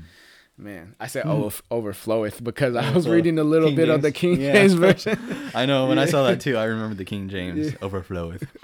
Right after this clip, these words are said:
Speaker 2: Just add F to it, and it
Speaker 1: Yeah.
Speaker 2: sounds so, so profound, you know? It is profound,
Speaker 1: "My
Speaker 2: but
Speaker 1: cuppeth overfloweth."
Speaker 2: <laughs> Yeah,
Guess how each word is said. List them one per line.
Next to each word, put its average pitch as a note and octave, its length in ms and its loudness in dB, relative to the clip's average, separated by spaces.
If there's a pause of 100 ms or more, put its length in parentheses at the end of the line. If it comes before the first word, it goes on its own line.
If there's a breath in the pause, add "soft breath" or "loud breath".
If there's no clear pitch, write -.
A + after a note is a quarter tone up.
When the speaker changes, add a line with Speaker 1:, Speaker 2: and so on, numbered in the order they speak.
(400 loud breath)
Speaker 2:
Just - 180 -6
add G#2 160 0
F G2+ 220 -2
to - 80 -12
it, C#3 60 -2
and D3 100 4
it D3+ 60 6
Speaker 1:
Yeah. C#3+ 160 4 (100)
Speaker 2:
sounds - 140 -4
so, F#3 400 2
so C#3+ 180 -2
profound, E2 560 -8
you E3 140 0
know? E2+ 160 -12 (300 loud breath)
It G2+ 80 -4
is G#2+ 120 -2
profound, E2 320 -10
Speaker 1:
"My A#2 80 0
Speaker 2:
but F2 80 -6
Speaker 1:
cuppeth D3 480 4
overfloweth." B2+ 640 -2
Speaker 2:
<laughs> - 0 -
Yeah, B2 220 -2